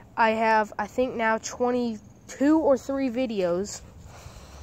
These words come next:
and, well, by the way, if you haven't got, if you guys haven't seen, and I think it was one of my videos, but my dad's awesome car.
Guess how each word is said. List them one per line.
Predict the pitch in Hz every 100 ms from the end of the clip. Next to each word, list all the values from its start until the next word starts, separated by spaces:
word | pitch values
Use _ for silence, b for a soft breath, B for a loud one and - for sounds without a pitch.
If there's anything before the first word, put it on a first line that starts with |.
| B B -
and, | 226 220 214 214 214 202 B B B -
well, | 220 214 214 202 196 B B B B - - - - - - - - - - - - - - - - -
by | 220
the | 214
way, | 202
if | 196
you | 214
haven't | 262 247 233 - 208
got, | 220 156
if | 226 226
you | 254
guys | 269 254 247
haven't | 240 220
seen, | 202 233 226 226
and | 202 196 - -
I | - - - -
think | 262
it | 214
was | 190 185
one | 175 208
of | 214
my | 175
videos, | 175 175 180 180 185 - B B B B B B B B B -
but | 196 190 180 196 B B B B B - -
my | 196
dad's | 196 202 196 -
awesome | 190 196 202 185
car. | 185 180 185 190